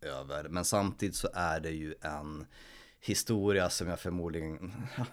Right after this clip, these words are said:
<laughs> alltså jag, jag, när jag tänker på den här historien så tänker jag lite grann på, på Barney i How I Met Your Mother.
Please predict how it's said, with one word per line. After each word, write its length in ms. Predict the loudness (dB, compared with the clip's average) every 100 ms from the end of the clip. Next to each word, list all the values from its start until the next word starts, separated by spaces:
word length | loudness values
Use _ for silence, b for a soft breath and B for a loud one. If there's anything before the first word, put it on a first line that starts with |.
| -8 -20
<laughs> 500 | -18 -14 -14 -14 0
alltså 140 | 6
jag, 140 | 8 10
jag, 160 | 10
när 80 | 10
jag 140 | 10
tänker 280 | 10 8 6
på 120 | 2
den 60 | 0
här 80 | 2
historien 380 | 0 2 2 2
så 120 | 0
tänker 360 | 0 -2 -2
jag 80 | -4
lite 140 | -4 -6
grann 140 | -6
på, 240 | -4 -4
på 360 | -4 -4 -2 -2
Barney 580 | -4 4 6 6 4 -4
i 460 | -6 -4 -2 -2 -4
How 220 | 0 0 0
I 40 |
Met 220 | -2 -4
Your 100 | 0
Mother. 380 | 0 0 -4